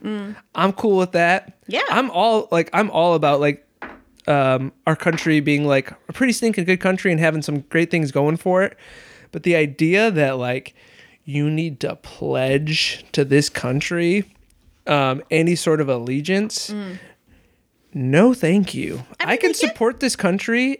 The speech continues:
Speaker 2: and not put my hand over my heart and, like, say an oath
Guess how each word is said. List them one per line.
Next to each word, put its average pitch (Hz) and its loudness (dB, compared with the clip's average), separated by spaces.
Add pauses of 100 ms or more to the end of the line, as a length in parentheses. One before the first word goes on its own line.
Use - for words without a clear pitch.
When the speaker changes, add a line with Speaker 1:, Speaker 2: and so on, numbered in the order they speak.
Speaker 2:
and 165 0
not 156 0
put - -4
my 147 -2
hand 143 -2
over 147 0
my 131 -6
heart 139 -4 (300)
and, 147 2
like, 135 0
say 147 2
an 135 -2 (140)
oath - -4